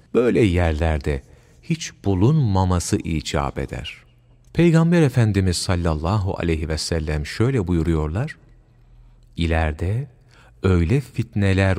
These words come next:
olacak ki, o vakitte oturan kimse ayakta durandan, ayakta duran yürüyenden, yürüyen koşandan daha hayırlıdır."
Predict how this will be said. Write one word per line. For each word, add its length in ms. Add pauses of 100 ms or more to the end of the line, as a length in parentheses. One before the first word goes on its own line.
olacak 560
ki, 280 (600)
o 160
vakitte 600 (100)
oturan 440
kimse 600 (480)
ayakta 460
durandan, 480 (840)
ayakta 460
duran 280
yürüyenden, 960 (560)
yürüyen 760
koşandan 1040
daha 500
hayırlıdır." 840